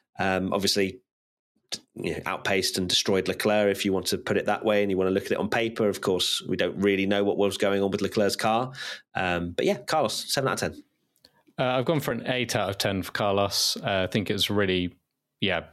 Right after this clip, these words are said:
Speaker 2: brilliant qualifying to put it on the front row. Um, and then he's driven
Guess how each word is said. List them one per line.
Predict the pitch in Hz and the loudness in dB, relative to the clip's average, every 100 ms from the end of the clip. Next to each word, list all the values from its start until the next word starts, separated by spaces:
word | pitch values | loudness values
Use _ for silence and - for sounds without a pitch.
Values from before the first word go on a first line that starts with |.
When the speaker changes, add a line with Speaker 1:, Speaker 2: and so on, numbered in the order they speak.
| - | -14
Speaker 2:
brilliant | 208 123 120 110 92 | -10 -2 0 0 0
qualifying | 113 104 107 101 95 | 2 2 2 0 0
to | - 92 | 0 0
put | 87 - 110 | 0 -2 0
it | |
on | 95 | 0
the | 95 | 0
front | - 101 | -2 0
row. | 104 104 101 98 - - - - - | 0 2 0 -4 -12 -12 -14 -14 -6
Um, | 101 98 95 92 90 | -2 0 0 0 0
and | 107 104 | 0 0
then | 101 98 92 95 - _ | 2 0 0 -4 -6 _
he's | 104 101 | -2 0
driven | - 101 98 92 92 | 0 0 0 0 -4